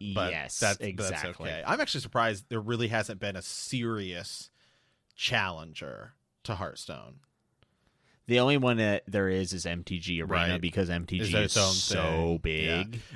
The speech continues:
Speaker 1: Actually, the, uh, the
Speaker 2: Um,
Speaker 1: Pokemon online, uh, game, you can play it on,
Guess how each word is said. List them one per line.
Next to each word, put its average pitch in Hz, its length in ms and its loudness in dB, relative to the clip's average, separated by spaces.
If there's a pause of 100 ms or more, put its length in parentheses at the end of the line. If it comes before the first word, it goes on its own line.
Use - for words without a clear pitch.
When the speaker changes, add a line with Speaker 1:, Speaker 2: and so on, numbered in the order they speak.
Speaker 1:
Actually, 131 320 2
the, 110 320 0
uh, 95 420 2
the - 20 -6
Speaker 2:
Um, 76 60 -6
Speaker 1:
Pokemon 90 720 -4
online, 87 580 -10 (140)
uh, 92 160 -4
game, 92 260 -6
you 95 80 -6
can 101 100 -8
play 104 140 -2
it 101 60 0
on, 90 120 -6